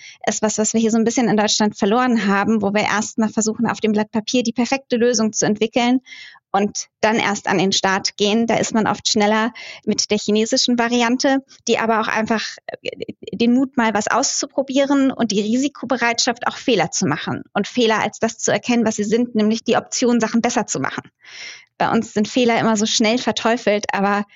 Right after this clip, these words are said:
die geben eine Chance. Also Fehler machen, aus Fehlern lernen und dann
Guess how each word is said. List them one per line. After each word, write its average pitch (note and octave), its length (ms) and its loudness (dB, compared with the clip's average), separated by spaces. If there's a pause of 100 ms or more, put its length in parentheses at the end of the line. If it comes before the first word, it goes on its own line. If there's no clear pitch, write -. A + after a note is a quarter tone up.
(260)
die G#3+ 60 -4
geben B3+ 220 2
eine B3+ 100 4
Chance. A#3+ 520 -2
Also G#3 280 0
Fehler A3+ 380 0
machen, B3+ 280 0
aus A3 200 0
Fehlern A3+ 340 2
lernen A#3 460 2
und A3 180 -2
dann A3 280 2